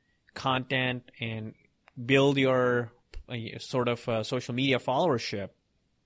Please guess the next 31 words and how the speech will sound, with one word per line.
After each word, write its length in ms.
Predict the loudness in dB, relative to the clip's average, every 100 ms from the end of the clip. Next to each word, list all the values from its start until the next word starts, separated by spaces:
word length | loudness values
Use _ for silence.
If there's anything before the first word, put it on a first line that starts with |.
| _ _ _ -12
A-, 60 | -6
and 420 | -4 -4 -2 0
then, 320 | 0 0 -6 -12 -20 -20 -20 _ -4
uh, 160 | -2 0
over 240 | 2 2
time, 480 | 2 0 0 2 0
you'll 140 | 0 -2
see 400 | -2 -2 -2 -2
more 240 | -2 -2
people 360 | -4 -4 0 0
are 60 |
interested 480 | 0 -2 -4 -2 -2
in 100 | -2
your 140 | -4
conversation, 760 | -2 -4 -4 -2 -2 -2 -4 -2
they're 160 | -2
latching 440 | 0 0 -2 -4 -6
to 160 | -4
your 260 | -2 0 0
views, 560 | 0 -2 0 0 -4 -8 -18 -20 _ -10
uh, 60 |
and 600 | -6 0 0 0 -4 -6 -10 _ _ _
then 260 | 2 4 4
you 120 | 0
can 160 | -4 -4
start 300 | -2 -2 -2
promoting 520 | -2 2 4 2 0
ideas 680 | -2 0 2 2 2 -2 -4
and 280 | -6 -6 -10 -18 -20 _ 0
thoughts. 640 | 2 2 -2 -8 -8 -10 _ _ _ -20 -20 _ -12
Um, 380 | -8 -8 -8